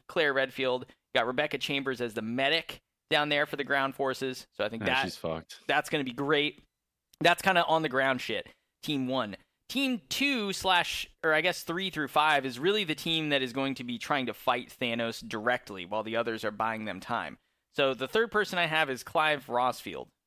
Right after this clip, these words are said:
Speaker 1: right? Mentioned from Final Fantasy sixteen. He can absorb the ether and the,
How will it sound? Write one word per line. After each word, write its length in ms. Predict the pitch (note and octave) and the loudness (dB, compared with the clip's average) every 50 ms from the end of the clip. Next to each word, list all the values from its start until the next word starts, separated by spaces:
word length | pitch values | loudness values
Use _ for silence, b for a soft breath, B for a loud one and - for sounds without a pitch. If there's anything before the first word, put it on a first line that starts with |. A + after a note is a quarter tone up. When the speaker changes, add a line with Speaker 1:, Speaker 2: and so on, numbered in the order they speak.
| _ - | _ -2
Speaker 1:
right? 240 | A2 A2+ B2 - B2+ | 0 0 0 0 -2
Mentioned 400 | C#3 D3 C#3+ - D#3 D3 C3+ - | -2 -2 -2 -2 -4 -4 -2 -2
from 160 | C3 A#2+ A#2+ | -4 -4 0
Final 260 | - D#3 E3 E3 E3 | 0 2 4 4 2
Fantasy 380 | - - D#3 D3+ D3 - C3 A#2+ | 2 2 0 0 0 -4 -8 -8
sixteen. 640 | - - C#3 - - - G3 F#3+ F3+ F3+ F3 E3 b b b b b b b _ - - | -6 -6 -6 -6 -6 -6 -4 -2 -2 -2 -2 -4 b b b b b b b _ -8 -4
He 200 | F3 F3+ F3 D#3 | -4 -4 -4 -4
can 380 | - F3 D#3 C#3+ C#3+ C#3+ C#3 - | -2 0 2 2 2 2 0 -2
absorb 600 | D3 C3+ B2+ B2 D3+ D#3+ E3 E3+ E3+ E3+ E3 E3 b b b b _ _ _ _ | -4 -6 -4 -2 -2 0 2 2 2 2 0 -4 b b b b _ _ _ _
the 120 | - D3 D3 - | -6 -6 -4 -2
ether 480 | G3 G#3+ G#3+ - A3+ G#3+ G#3 G#3 G3+ - | -2 -4 0 2 2 2 2 2 0 -2
and 260 | C#3 C3+ B2+ C3 B2+ B2 | -2 -2 0 -2 -4 -4
the, 380 | C3+ C3 B2+ B2+ B2 B2+ A#2+ | -6 -4 -4 -2 -4 -4 -6